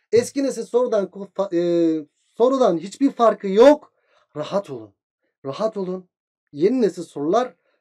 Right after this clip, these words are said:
hatta eski neslin kolay sorularıyla karşımıza çıkarlar. Çok rahat olun arkadaşlar. Yeni nesil sorularda hiç sıkıntı yaşamazsınız.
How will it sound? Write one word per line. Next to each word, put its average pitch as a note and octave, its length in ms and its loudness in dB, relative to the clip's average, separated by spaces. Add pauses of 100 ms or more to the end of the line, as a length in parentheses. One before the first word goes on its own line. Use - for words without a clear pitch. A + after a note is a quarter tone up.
hatta - 500 2
eski G#3 440 2
neslin C4+ 440 2
kolay C4+ 500 2
sorularıyla C4 920 2
karşımıza G3 580 0
çıkarlar. G#3 560 4 (300)
Çok A3+ 240 2
rahat C#3 240 -4
olun A2 160 -16
arkadaşlar. - 540 -20 (680)
Yeni F#3+ 220 2
nesil F#3 200 -2
sorularda F#3 420 -2
hiç D#3 80 -14
sıkıntı - 380 -20
yaşamazsınız. - 560 -20